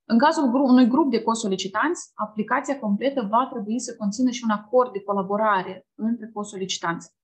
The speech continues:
Deci, el nu este solicitat la etapa întâi, la etapa notei conceptuale. La etapa notei conceptuale, uh, apli-, nota conceptuală va fi, uh, completată de solicitantul principal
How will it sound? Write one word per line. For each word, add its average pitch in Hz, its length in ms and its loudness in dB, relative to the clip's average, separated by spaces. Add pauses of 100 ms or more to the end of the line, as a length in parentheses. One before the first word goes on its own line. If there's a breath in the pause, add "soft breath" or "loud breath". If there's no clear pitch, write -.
Deci, - 220 -4
el 269 220 2
nu 302 120 6
este 233 300 0
solicitat 202 760 -4 (120)
la 220 400 0
etapa 202 480 -4
întâi, 208 500 -2
la 190 100 -6
etapa 202 300 -6
notei 196 300 -6
conceptuale. 185 800 -2 (460)
La 214 100 4
etapa 277 540 2
notei 240 380 0
conceptuale, 226 680 -2 (440)
uh, 220 540 -2
apli-, 233 420 -2
nota 240 260 0
conceptuală 208 540 -4
va 202 100 -8
fi, 226 500 -10
uh, 208 640 -10 (400)
completată 226 600 2
de 233 100 2
solicitantul 226 720 -2
principal 233 840 -4